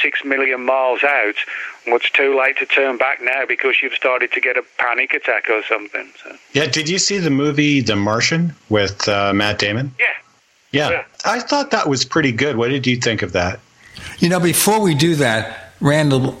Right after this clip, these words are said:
Speaker 3: and we have a minute left for our next segment. Randall, could you briefly summarize the movie? Not everyone has seen it.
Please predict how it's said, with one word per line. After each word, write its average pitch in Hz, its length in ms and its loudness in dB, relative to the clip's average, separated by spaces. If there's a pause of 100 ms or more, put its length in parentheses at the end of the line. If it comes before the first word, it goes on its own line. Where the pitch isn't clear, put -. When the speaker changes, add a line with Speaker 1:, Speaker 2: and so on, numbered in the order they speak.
Speaker 3:
and 110 160 0
we 113 100 0
have 117 160 0
a 110 100 2
minute 107 340 2
left 104 240 0
for - 380 -4
our 95 80 2
next 95 300 0
segment. 98 440 0 (840)
Randall, 117 380 0
could 117 240 -2
you 120 100 0
briefly 147 520 0
summarize 120 720 2
the 101 120 0
movie? 98 380 2
Not 120 260 2
everyone 90 440 0
has 87 160 2
seen 98 240 -6
it. - 200 -6